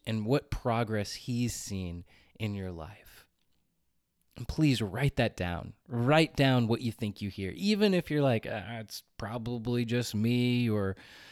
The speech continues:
that pizza I ate for dinner." Just write it down.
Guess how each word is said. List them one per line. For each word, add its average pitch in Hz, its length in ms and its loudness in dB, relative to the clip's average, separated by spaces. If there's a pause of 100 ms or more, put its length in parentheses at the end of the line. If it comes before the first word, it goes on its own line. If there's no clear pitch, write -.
(520)
that 110 280 -2
pizza 127 380 0
I 95 280 -2
ate 107 360 0
for 113 160 -2
dinner." 98 500 0 (1300)
Just - 260 -8
write 117 200 2
it 95 120 -4
down. 85 340 -10